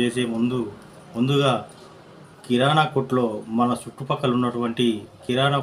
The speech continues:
కొట్లో కేజీ మిర్చి ఎంత అమ్ముతున్నారో ఒకసారి కనుక్కోండి. మరి అదేవిధంగా హోల్‌సేల్ షాపులు ఉంటాయి, పెద్ద షాపులు, హోల్‌సేల్ షాపులు, అక్కడ ఎంత అమ్ముతున్నారో కనుక్కోండి. మరి హోల్‌సేల్ మీద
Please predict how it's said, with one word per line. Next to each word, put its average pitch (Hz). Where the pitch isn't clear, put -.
కొట్లో 127
కేజీ 127
మిర్చి 135
ఎంత 120
అమ్ముతున్నారో 123
ఒకసారి 117
కనుక్కోండి. 120
మరి 123
అదేవిధంగా 127
హోల్‌సేల్ 175
షాపులు 135
ఉంటాయి, 107
పెద్ద -
షాపులు, 120
హోల్‌సేల్ 117
షాపులు, 110
అక్కడ 147
ఎంత 120
అమ్ముతున్నారో 120
కనుక్కోండి. 110
మరి 120
హోల్‌సేల్ 151
మీద 135